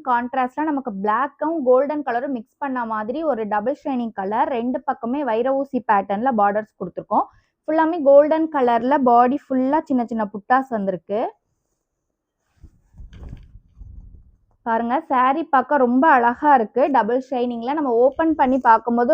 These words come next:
ரொம்ப அழகான லுக்ல இருக்கு சாரி. இது வந்து சாரியோட பிளவுஸ் பீஸ். இன்னைக்கு பார்த்த எல்லா சாரியுமே with blouse sarees தௌசண்ட் த்ரீ ஃபிஃப்டி வந்துரும் சாரியோட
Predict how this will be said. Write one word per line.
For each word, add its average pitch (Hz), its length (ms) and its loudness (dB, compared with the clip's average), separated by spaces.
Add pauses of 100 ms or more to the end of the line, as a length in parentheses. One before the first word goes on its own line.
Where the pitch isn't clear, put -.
ரொம்ப 240 160 0 (100)
அழகான 262 480 -2
லுக்ல 233 320 -2
இருக்கு 202 180 -10 (140)
சாரி. 196 260 -2 (540)
இது 285 100 4 (120)
வந்து 254 160 4 (120)
சாரியோட 247 540 6 (160)
பிளவுஸ் 208 380 2
பீஸ். 220 240 -6
இன்னைக்கு 220 280 -10
பார்த்த 269 360 -2
எல்லா 277 180 -2 (100)
சாரியுமே 254 440 -2
with 262 200 -8
blouse 277 300 -2
sarees 226 340 -2 (400)
தௌசண்ட் 277 460 2
த்ரீ 262 120 -4 (100)
ஃபிஃப்டி 262 460 -4
வந்துரும் 214 380 -4
சாரியோட 226 360 -2